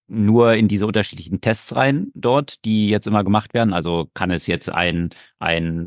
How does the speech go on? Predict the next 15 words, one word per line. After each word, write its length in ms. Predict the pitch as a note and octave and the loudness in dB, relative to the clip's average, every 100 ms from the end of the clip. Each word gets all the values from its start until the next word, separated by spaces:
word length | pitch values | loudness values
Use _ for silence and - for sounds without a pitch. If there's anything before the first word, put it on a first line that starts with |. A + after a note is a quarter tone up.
| - | 0
Bar-Exam, 760 | F#2+ A2 A2 F#2 G2 F#2+ G#2 | 2 4 2 0 2 4 4
also 240 | F#2+ F2 F2 | 2 0 -4
für, 260 | - G2 | -8 -12
für, 380 | E2+ G2 F#2 F2 | -8 -2 0 0
für 160 | - G2 | -2 -4
die 200 | F2 E2 | -4 -4
juristische 560 | F2 A2 - - G#2+ | -2 -2 -2 -2 -2
Abschlussprüfung 640 | - A2 A#2+ - A#2 A2+ G#2 | -2 -2 -4 -2 -2 0 0
bestehen 520 | G#2 - G2+ G#2 G#2 | -2 -2 0 2 2
oder 320 | E2+ E2 E2+ - - - | 2 0 0 -2 -12 -2
lauter 260 | G#2 G2 | 0 2
solche 280 | F2+ G2 G#2 | 2 2 2
unterschiedlichen 540 | G#2+ A#2+ B2 B2+ A2+ G2 | 0 0 0 -2 -2 0
Ebenen, 400 | A2 A2+ B2 C3 - - _ | 2 2 2 0 -6 -20 _
sondern 520 | - G#2 G#2 G#2 G#2 | 0 4 4 4 2